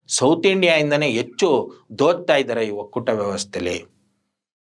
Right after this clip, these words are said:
ಇದು ಎಷ್ಟು ಅಪಾಯಕ್ಕೆ ಹೋಗ್ತಾ ಇದ್ದೀವಿ. ಈ ಕಡೆ ಡಿಫೆನ್ಸ್ ಸರಿಯಾಗಿ ಇವರು ಹ್ಯಾಂಡಲ್ ಮಾಡ್ತಾ ಇಲ್ಲ, ಫಾರಿನ್ ಅಫೇರ್ಸನ್ನ ಸರಿಯಾಗಿ ಹ್ಯಾಂಡಲ್ ಮಾಡ್ತಾ ಇಲ್ಲ, ಇಲ್ಲಿ ಹೋಗ್ಲಿ ಒಳಗಡೆ ಹಣಕಾಸು ವ್ಯವಸ್ಥೆನ ಇವರು ಸರಿಯಾಗಿ ಹ್ಯಾಂಡಲ್ ಮಾಡ್ತಾ ಇಲ್ಲ,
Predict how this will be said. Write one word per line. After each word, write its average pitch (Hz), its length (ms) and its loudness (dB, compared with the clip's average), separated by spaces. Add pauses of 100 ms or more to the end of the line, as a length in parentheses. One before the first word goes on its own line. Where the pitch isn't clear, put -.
(400)
ಇದು 139 500 2
ಎಷ್ಟು 151 840 2
ಅಪಾಯಕ್ಕೆ 220 800 2
ಹೋಗ್ತಾ 180 400 2
ಇದ್ದೀವಿ. 165 280 0
ಈ 127 140 -2
ಕಡೆ 147 340 2
ಡಿಫೆನ್ಸ್ 175 540 0
ಸರಿಯಾಗಿ 185 420 2
ಇವರು 190 180 2
ಹ್ಯಾಂಡಲ್ 190 280 2
ಮಾಡ್ತಾ 196 320 2
ಇಲ್ಲ, 202 140 4 (320)
ಫಾರಿನ್ 175 320 0
ಅಫೇರ್ಸನ್ನ 196 520 -2 (500)
ಸರಿಯಾಗಿ 190 340 2
ಹ್ಯಾಂಡಲ್ 190 280 2
ಮಾಡ್ತಾ 196 340 2
ಇಲ್ಲ, 196 120 0 (540)
ಇಲ್ಲಿ 147 240 2
ಹೋಗ್ಲಿ 175 380 2
ಒಳಗಡೆ 165 800 2 (120)
ಹಣಕಾಸು 196 520 0
ವ್ಯವಸ್ಥೆನ 185 460 2
ಇವರು 160 400 2
ಸರಿಯಾಗಿ 151 400 0
ಹ್ಯಾಂಡಲ್ 143 300 0
ಮಾಡ್ತಾ 135 280 0
ಇಲ್ಲ, 131 120 2